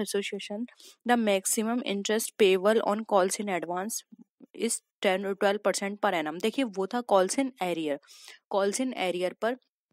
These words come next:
जो इंटरेस्ट होगा मैक्सिमम वो, अ, टेन परसेंट है, लेकिन एडवांस की बात की जाए तो एडवांस पे जो इंटरेस्ट आपको देगी, दी जाएगी वो है बारह परसेंट। तो, अ, पहले क्या था, नाइनटीन फिफ्टी सिक्स के according ये टे-, अ, सॉरी,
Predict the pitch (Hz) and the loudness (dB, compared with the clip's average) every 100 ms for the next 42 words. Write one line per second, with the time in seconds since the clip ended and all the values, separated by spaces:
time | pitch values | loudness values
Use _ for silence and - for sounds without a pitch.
0 | _ 190 240 220 202 208 214 - 214 208 | _ -2 0 0 -2 -4 -4 -2 -2 -2
1 | 247 247 - 196 190 - 202 233 220 214 | -4 -6 -8 -4 -4 -4 -4 -4 -2 -4
2 | 214 240 170 170 170 - 165 180 190 185 | -4 -8 -6 -6 -6 -6 -6 -6 -10 -8
3 | 175 196 226 240 214 220 208 185 196 226 | -8 -8 -8 -8 -8 -10 -10 -8 -6 -8
4 | 240 - 175 170 - 175 196 208 202 185 | -8 -8 -6 -8 -10 -6 -4 -2 -4 -6
5 | - 180 185 190 196 - 262 - _ _ | -4 -2 0 -2 -4 -6 -6 -8 _ _
6 | _ _ _ - - 208 233 220 190 208 | _ _ _ -20 -14 -4 -2 -2 -4 -6
7 | - - 196 - 226 160 185 185 175 202 | -6 -4 -4 -2 -6 -2 -2 -2 -4 -10
8 | 185 214 190 165 156 170 226 262 196 170 | -4 4 4 4 0 2 2 2 0 0
9 | 151 147 - 147 - - - - _ - | -2 -6 -6 -12 -16 -20 -20 -20 _ -6
10 | 214 - - 185 180 - 208 202 226 226 | -6 -6 -6 -4 -4 0 0 0 2 0
11 | 220 247 226 240 254 240 240 240 233 - | 0 -2 -2 -2 -2 -2 -4 -6 -6 -4
12 | 240 - 202 220 247 285 226 175 165 180 | -4 0 0 0 -2 0 0 0 0 -2
13 | 175 175 196 233 | -2 -2 -2 -2